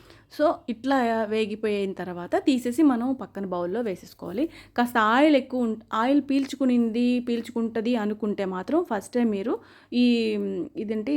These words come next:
టిష్యూ పేపర్ వేసేసుకుని అన్-, దాని మీద వేసుకోండి. ఓకేనా? ఇదైతే పిల్లలకి ఈవినింగ్ స్నాక్స్ కింద అయితే ఈజీగా ఇవ్వచ్చు. తొందరగా అయిపోతాయి. మనం మార్నింగ్ ఒక గ్లాసు, ఆ, నానబెట్టామంటే ఈవినింగ్ మనం నీట్‌గా చేసేసుకోవచ్చు అనమాట. కాకపోతే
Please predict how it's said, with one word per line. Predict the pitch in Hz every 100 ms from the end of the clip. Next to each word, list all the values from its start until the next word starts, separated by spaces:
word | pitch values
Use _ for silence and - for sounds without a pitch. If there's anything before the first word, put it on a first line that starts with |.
| 226
టిష్యూ | - - 247 240 302
పేపర్ | 240 220
వేసేసుకుని | 196 196 185 - 320
అన్-, | 285 202
దాని | - 202 196
మీద | 202
వేసుకోండి. | 175 156 - - 160 - _ _ _ -
ఓకేనా? | 220 220 220 233 196 - _
ఇదైతే | 233 240 240 330 294 240
పిల్లలకి | 240 240 254 247
ఈవినింగ్ | 233 214 214 233
స్నాక్స్ | 240 190 196
కింద | - 190 180
అయితే | 180
ఈజీగా | 214 180 185
ఇవ్వచ్చు. | 180 165 233
తొందరగా | 220 220 277 311
అయిపోతాయి. | 254 247 247 233
మనం | 196 196
మార్నింగ్ | 196 185 208 269 277 269 - -
ఒక | 240
గ్లాసు, | 233 226 233 233 226
ఆ, | 208 208 208
నానబెట్టామంటే | 202 202 208 202 196 196 320 440
ఈవినింగ్ | 302 269 254 247
మనం | 240 214
నీట్‌గా | 220 214 208 233
చేసేసుకోవచ్చు | 196 190 185 - 170
అనమాట. | 170 170 294
కాకపోతే | 277 240 247